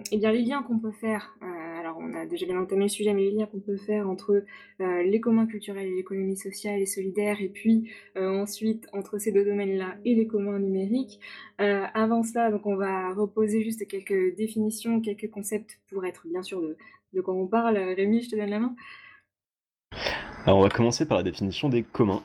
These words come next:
Speaker 2: Pour cela, on va reprendre la définition de Lionel Morel, qui dépasse la définition classique, qui est donc une ressource gérée par une communauté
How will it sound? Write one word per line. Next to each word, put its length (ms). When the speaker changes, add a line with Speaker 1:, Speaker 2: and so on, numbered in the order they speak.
Speaker 2:
Pour 160
cela, 220
on 100
va 80
reprendre 300
la 80
définition 480
de 100
Lionel 320
Morel, 400
qui 180
dépasse 440
la 80
définition 480
classique, 640
qui 180
est 40
donc 260
une 60
ressource 580
gérée 260
par 160
une 140
communauté 640